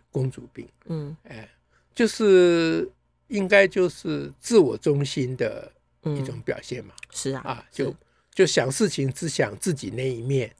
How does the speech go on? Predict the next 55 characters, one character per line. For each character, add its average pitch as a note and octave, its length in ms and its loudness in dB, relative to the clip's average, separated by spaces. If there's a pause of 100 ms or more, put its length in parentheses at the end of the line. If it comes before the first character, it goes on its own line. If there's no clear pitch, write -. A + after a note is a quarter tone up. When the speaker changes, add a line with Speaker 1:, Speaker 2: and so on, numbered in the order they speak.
(100)
Speaker 2:
对。 C#3 160 -10 (100)
Speaker 1:
哎。 - 160 -16 (140)
Speaker 2:
嗯。 C3+ 200 -12 (360)
Speaker 1:
那， C3+ 640 -2 (2500)
Speaker 2:
这 - 100 -16
Speaker 1:
到 C4 140 10
底 F3+ 120 4
是 F#3+ 160 2
怎 D3+ 160 4
样， C#3+ 160 10
我 A#2+ 60 0
们 A#2+ 100 0
还 C3 120 2
是 G3+ 100 0
不 F3+ 80 2
晓 A2 220 4
得 G#2 180 -4
啦。 A2 180 -6 (280)
Speaker 2:
是 D3+ 180 -2
啊， B2 100 -2
Speaker 1:
啊， - 140 -12
哎， - 120 -10
Speaker 2:
但 - 0 -
我 - 0 -
们 F3+ 100 0
Speaker 1:
这 A3 60 10
样 F3+ 160 10
大 F3+ 140 10
家 E3+ 220 8
Speaker 2:
提 E3+ 60 8
供 G3+ 200 2
大 G3+ 120 6
家， F#3+ 200 6
我 F3 40 8
们 D#3 240 2
可 F#3 120 4
以 F3 40 8
来 D3 140 4
想 D3 220 2
想 C3+ 200 -2
这 - 120 -4
个 D#3 100 -2
事 - 180 0
啦。 - 140 0
Speaker 1:
这 - 80 6
样 F3+ 160 8
大 D#3 160 4
家 D#3 140 6
才 B2+ 180 0
会 C3+ 80 2
睡 C#3 160 2
不 B2 80 -2
着 G2+ 240 -8
嘛。 - 60 -14
Speaker 2:
对， D#3+ 100 -2